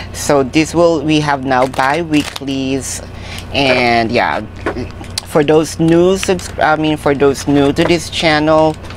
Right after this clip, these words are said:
we don't have bi-weeklies last month,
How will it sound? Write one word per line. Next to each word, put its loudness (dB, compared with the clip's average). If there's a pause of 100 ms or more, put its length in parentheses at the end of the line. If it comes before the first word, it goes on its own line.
(120)
we 4
don't 0
have -2 (560)
bi-weeklies 0
last 0
month, 0